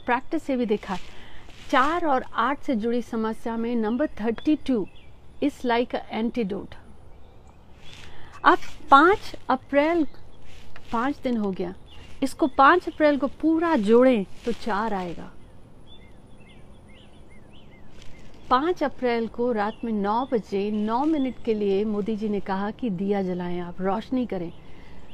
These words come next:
घर में अंधेरा करने के बाद या आप दिया जलाएं नौ मिनट तक।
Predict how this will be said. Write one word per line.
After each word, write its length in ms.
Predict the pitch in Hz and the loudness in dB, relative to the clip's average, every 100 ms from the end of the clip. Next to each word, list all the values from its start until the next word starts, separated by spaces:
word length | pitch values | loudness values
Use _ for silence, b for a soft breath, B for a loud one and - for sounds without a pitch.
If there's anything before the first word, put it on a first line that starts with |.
| - 180 | -6 0
घर 200 | 202 233 | 2 2
में 100 | 247 | 2
अंधेरा 320 | 226 214 220 | 2 2 0
करने 380 | - 214 208 208 | 0 0 0 -2
के 100 | 196 | -4
बाद 380 | 175 196 254 277 | -2 0 0 0
या 160 | 269 269 | 0 0
आप 60 | |
दिया 380 | 208 175 233 262 | 0 4 4 4
जलाएं 340 | 214 196 190 | 4 2 2
नौ 280 | 190 196 226 | 2 2 2
मिनट 280 | 254 196 175 - | 2 0 -2 -6
तक। 220 | 165 - | -12 -14